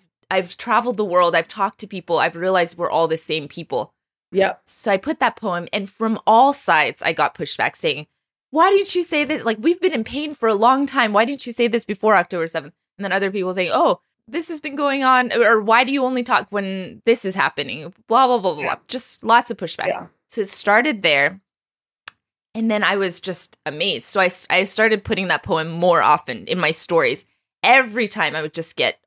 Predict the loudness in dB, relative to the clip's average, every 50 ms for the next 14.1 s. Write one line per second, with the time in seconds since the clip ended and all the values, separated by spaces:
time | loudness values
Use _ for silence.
0 | 2 4 6 6 6 4 0 -6 -6 -6 -8 -6 -4 -6 -6 -6 -6 -10 -10 -10
1 | -12 -10 -10 -10 -8 -6 -6 -6 -6 -6 -6 -4 -4 -6 -6 -6 _ _ _ _
2 | _ _ _ _ -4 -2 0 0 0 0 0 0 -2 -4 -4 -4 -4 -4 -2 -4
3 | -4 -2 0 2 2 2 2 0 -2 -2 -2 -6 -6 -4 -6 -6 -2 -2 0 0
4 | 0 2 4 4 4 6 6 4 4 4 2 -2 -8 _ _ _ _ _ -8 -8
5 | -6 -2 0 0 0 -2 -2 -10 -10 -8 -6 -4 0 2 2 2 2 2 2 2
6 | 2 2 0 -2 -4 -4 0 2 2 2 2 4 2 2 2 2 0 -2 -2 2
7 | 2 0 0 2 0 0 2 0 -2 -2 2 2 4 4 4 2 0 -2 -8 -14
8 | _ _ _ _ _ _ _ _ -2 -2 0 0 -2 -4 -4 -2 -2 -2 -2 -2
9 | -4 -8 -8 -10 -10 -10 -10 -4 -2 0 0 0 0 -4 -6 -4 -2 -2 -2 -4
10 | -6 -8 -8 -6 -4 -2 -2 -2 -2 -4 -10 -6 -4 -2 -2 -2 -4 -6 -10 -12
11 | -12 -12 -10 -10 -8 -4 0 2 2 2 0 -2 -8 -12 _ _ -6 -4 -4 -4
12 | -4 -8 -12 -16 -16 -12 -6 -4 -2 -2 -4 -6 -10 _ _ _ _ _ _ _
13 | -4 0 0 2 4 2 4 4 4 2 2 2 2 0 2 2 4 2 2 0
14 | 0 _